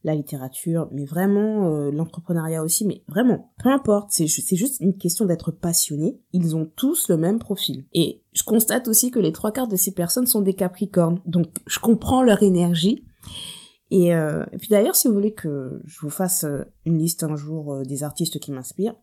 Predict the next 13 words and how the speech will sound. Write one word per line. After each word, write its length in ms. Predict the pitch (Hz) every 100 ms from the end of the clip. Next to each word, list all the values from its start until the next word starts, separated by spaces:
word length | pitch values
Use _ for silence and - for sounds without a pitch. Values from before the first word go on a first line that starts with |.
| _
faites-moi 380 | - 190 170 170
signe. 260 | - 165 -
Pour 120 | 190
revenir 340 | 196 185 175 160
à 120 | 156
Gage, 280 | 202 240 165
oui, 220 | 160 277
oui, 140 | 294
je 200 | 254 -
me 80 | 170
considère 460 | 165 214 233 190 175
vraiment 320 | 190 202 180
fan 540 | - - 196 180 143